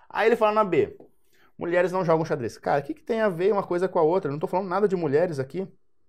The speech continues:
Então não posso afirmar nada das mulheres.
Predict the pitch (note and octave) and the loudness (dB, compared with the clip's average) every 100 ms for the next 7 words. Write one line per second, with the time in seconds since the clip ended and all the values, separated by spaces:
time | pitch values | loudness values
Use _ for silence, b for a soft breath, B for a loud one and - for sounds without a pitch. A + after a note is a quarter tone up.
0 | _ _ _ _ _ _ _ - C3 F#3+ | _ _ _ _ _ _ _ -12 -6 -6
1 | A3 F3+ G3+ F#3+ A3 G3 A3 G3 D3 C3+ | -2 -4 -2 -4 -2 -2 0 0 0 0
2 | A2 F2+ - | 0 -2 -10